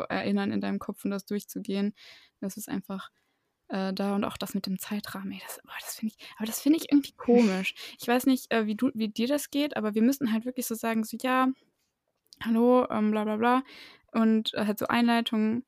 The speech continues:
Speaker 1: und so weiter und dann so: „Ja, wir haben jetzt zehn Minuten Zeit für unser Gespräch.“ Ich find das total komisch. Ich hab noch keine Formulierung gefunden, in der sich das nicht komisch anhört,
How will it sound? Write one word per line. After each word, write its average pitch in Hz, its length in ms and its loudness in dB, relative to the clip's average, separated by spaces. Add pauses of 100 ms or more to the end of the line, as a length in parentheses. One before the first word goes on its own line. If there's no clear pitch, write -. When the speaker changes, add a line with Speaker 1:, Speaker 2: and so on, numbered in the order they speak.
Speaker 1:
und 214 140 0
so 220 80 -8
weiter 226 360 -4
und 208 140 0
dann 208 120 0
so: 214 80 -2
„Ja, 226 340 -2
wir 220 140 0
haben 220 120 4
jetzt - 320 -4
zehn 220 160 2
Minuten 214 400 2
Zeit 214 360 -4
für - 100 -6
unser 202 200 -2
Gespräch.“ - 640 -8 (360)
Ich - 140 -10
find 226 120 -2
das - 100 -6
total 269 400 -6
komisch. 262 320 0
Ich - 40 -6
hab 247 80 0
noch 240 120 -2
keine 269 260 2
Formulierung 247 640 0
gefunden, 240 340 -2
in 226 100 2
der 233 120 -2
sich 233 100 -6
das 226 200 -4
nicht 254 240 0
komisch 262 420 2
anhört, 202 580 -4